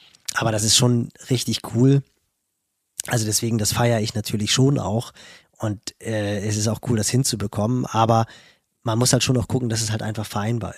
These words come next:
ist. Und dass halt auch danach diese Phasen, dass man dann halt nach den Wettkämpfen einfach sagt, so jetzt ist mal wieder ein bisschen Family dran. Also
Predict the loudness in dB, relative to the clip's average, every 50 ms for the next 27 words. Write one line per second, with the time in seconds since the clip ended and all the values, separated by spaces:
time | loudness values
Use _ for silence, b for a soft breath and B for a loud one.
0 | -10 -10 -10 -10 -10 -10 -8 -8 -6 -4 -4 -4 -4 -6 -6 -4 -2 0 2 4
1 | 6 6 6 4 4 0 -4 -6 -6 -6 -6 -6 -6 -4 -4 -4 -4 -4 -6 -6
2 | -6 -8 -8 -8 -8 -6 -6 -6 -6 -6 -6 -6 -6 -8 -8 -8 -8 -8 -8 -8
3 | -10 -8 -8 -10 -10 -8 -6 -6 -6 -6 -6 -8 -8 -8 -6 -6 -6 -6 -6 -6
4 | -8 -8 -8 -8 -8 -8 -6 -6 -6 -6 -6 -6 -8 -8 -8 -8 -8 -6 -6 -4
5 | -4 -4 -6 -4 -4 -4 -2 -2 -2 -2 -4